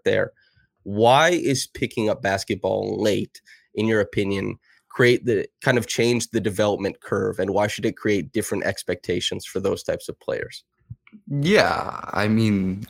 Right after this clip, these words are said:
Speaker 2: one of the knocks on Pascal coming out was that he was a twenty-two-year-old sophomore,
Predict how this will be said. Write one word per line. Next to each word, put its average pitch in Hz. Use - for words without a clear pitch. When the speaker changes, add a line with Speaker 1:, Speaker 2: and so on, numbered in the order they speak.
Speaker 2:
one 110
of 113
the 110
knocks 104
on 98
Pascal 98
coming 101
out 101
was 107
that 101
he 101
was 98
a 98
twenty-two-year-old 101
sophomore, 110